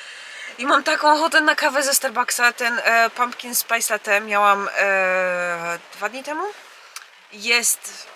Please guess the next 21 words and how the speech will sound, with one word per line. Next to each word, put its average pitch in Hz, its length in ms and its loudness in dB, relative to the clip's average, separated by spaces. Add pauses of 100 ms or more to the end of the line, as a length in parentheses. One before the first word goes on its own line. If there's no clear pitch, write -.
(240)
przepyszny, 190 520 -10
ja 226 120 4
lubię. 190 300 2 (800)
Jest 415 300 -2
słodka, 294 480 -4
to - 240 -14
nie 403 160 0
jest, 269 140 -4 (240)
to, 254 60 -10 (200)
ja 247 140 0
wiem, 294 220 0
że 269 100 -8
to 220 80 -10
nie 196 80 -4
jest 180 140 -6 (200)
kawa, 208 760 8
bo 185 200 -2
to 180 120 -6
jest 170 160 -6
bardziej 170 300 -4
jak 156 100 0